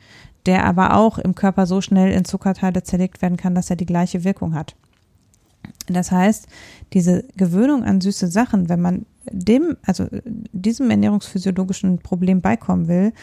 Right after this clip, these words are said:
muss man Leuten ja vor Augen führen. Und das ist ja das, was bei uns über diese Ampel und so versucht wird zu machen, dass man Leuten vor Augen führt,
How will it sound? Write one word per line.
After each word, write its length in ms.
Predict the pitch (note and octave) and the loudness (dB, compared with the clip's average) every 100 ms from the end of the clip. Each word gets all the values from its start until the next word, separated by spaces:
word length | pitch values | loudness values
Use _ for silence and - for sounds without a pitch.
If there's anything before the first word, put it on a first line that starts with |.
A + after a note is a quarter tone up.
| - - - | -20 -10 0
muss 220 | G#3+ - | 2 4
man 120 | G3+ | 2
Leuten 300 | F3 G3+ G#3 | 2 2 2
ja 100 | F#3 | 0
vor 260 | - G3 F#3 | 0 0 2
Augen 280 | A#3 A3 | 2 0
führen. 200 | - F3+ | 0 0
Und 100 | E3+ | 0
das 140 | F3+ F#3 | 0 0
ist 60 | |
ja 60 | F#3+ | 0
das, 200 | F3+ - | 0 0
was 160 | F#3 - | -4 -2
bei 100 | F#3+ | 0
uns 280 | F#3+ G3+ | 2 2
über 140 | F3+ F3+ | 0 0
diese 380 | F3 E3+ F3+ - - | 2 0 -2 -4 -2
Ampel 420 | G3 A3 F3+ E3 | -2 2 2 2
und 160 | F3 D#3+ | -2 -6
so 240 | E3+ D#3+ - _ _ _ | -6 -8 -10 _ _ _
versucht 380 | - F#3 F3 - | -4 -2 -2 -2
wird 140 | F3+ | -4
zu 80 | - | -2
machen, 340 | E3+ E3+ G3+ G3+ - - - | -2 0 0 -2 -8 -20 -4
dass 160 | F#3+ F#3+ | 0 2
man 120 | F3+ | 2
Leuten 180 | - - | 0 -2
vor 260 | G3+ - | -4 -2
Augen 300 | F#3 A#3+ G3+ | 0 2 0
führt, 480 | - - E3+ F3 | -4 -2 -2 -2